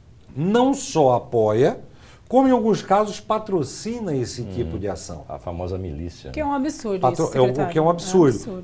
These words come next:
Speaker 1: Por quê? Porque começa fazendo contra quem você falou, "Não, olha, só estuprador." o ga-, não é.
Speaker 2: Acaba
Speaker 1: Amanhã ou
Speaker 3: Depois
Speaker 1: depois tá
Speaker 2: também.
Speaker 1: matando por cobrança,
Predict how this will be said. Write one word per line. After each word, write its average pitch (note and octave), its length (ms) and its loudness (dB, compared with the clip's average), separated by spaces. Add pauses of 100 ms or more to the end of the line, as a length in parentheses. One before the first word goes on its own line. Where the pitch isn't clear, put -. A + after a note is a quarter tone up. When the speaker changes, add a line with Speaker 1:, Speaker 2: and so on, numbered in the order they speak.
Speaker 1:
Por F#3 160 6
quê? D3 340 2 (220)
Porque D3 160 -6
começa D3+ 720 0
fazendo C3+ 560 -2
contra B2 440 -4
quem C3 220 -6
você A#2+ 240 -6
falou, C3 180 -6
"Não, F3 240 -2
olha, D#3+ 360 -4
só D#3 180 -10
estuprador." C#3 760 -6 (220)
o B2+ 100 -8
ga-, C#3+ 100 -6 (180)
não E3+ 240 -2
é. C3 240 2
Speaker 2:
Acaba G2 320 0
Speaker 1:
Amanhã F#3 220 6
ou G3 60 6
Speaker 3:
Depois - 140 8
Speaker 1:
depois F#3 240 6
tá F#3+ 100 8
Speaker 2:
também. F#3+ 120 6
Speaker 1:
matando E3 420 2
por C#3+ 200 -4
cobrança, E3+ 640 -4